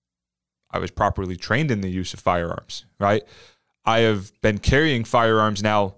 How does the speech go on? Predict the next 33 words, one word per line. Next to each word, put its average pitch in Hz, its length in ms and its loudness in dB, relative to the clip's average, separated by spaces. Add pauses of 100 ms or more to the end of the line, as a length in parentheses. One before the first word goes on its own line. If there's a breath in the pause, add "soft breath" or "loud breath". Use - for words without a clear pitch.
(100)
far 127 360 2
longer 120 560 2 (380)
than 101 60 0
I 104 140 2
have 104 140 0
been 98 140 -2
a 90 60 -2
deputy. 98 480 -2 (760)
And 120 140 2
I 117 100 2
can 107 160 -4
tell 156 240 4
you 123 300 4 (340 loud breath)
the 113 140 2
amount 120 400 4
of 131 80 -2
times 135 880 0 (1200)
that 110 160 4
I 113 140 4
have 107 180 -2
pulled 131 220 -2
my 120 120 2
gun 113 500 0 (580)
when 107 800 2 (340)
I've 107 160 0
been 104 120 -2
concealed 107 380 -2
carrying. 107 360 0 (840)
You 95 60 0
know 104 80 2
how 117 100 4
many 135 140 2
times? 151 400 0